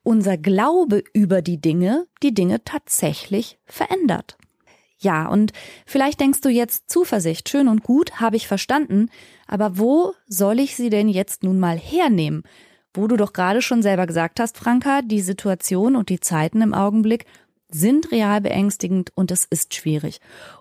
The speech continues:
Und ein Fußballtrainer, der jedes Mal nur sagt, „Ich bin zuversichtlich, dass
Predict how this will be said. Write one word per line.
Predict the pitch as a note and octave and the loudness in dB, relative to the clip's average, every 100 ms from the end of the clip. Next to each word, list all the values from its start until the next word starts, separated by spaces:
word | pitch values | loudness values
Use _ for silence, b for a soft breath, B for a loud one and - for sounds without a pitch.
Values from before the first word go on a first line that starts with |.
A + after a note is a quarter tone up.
| - | -2
Und | A3+ - | 0 0
ein | |
Fußballtrainer, | - E4 - G#3 F3 - E3 F3 G3+ C4+ B B - | 0 0 2 -2 -2 -2 0 2 2 -2 B B -2
der | F#3 | 0
jedes | F#3 A#3+ E4+ E4 C4 | 2 2 2 2 0
Mal | A#3+ A#3 | 0 2
nur | A#3 A#3 A3+ | 2 2 0
sagt, | A3 G#3 A3 - - | 0 0 -2 -4 -6
„Ich | - E4 - | 0 0 -2
bin | - B3+ | 0 0
zuversichtlich, | D4 C#4+ B3 A#3+ - G#3+ - | 0 -2 0 -2 -2 -4 -4
dass | G#3 | -8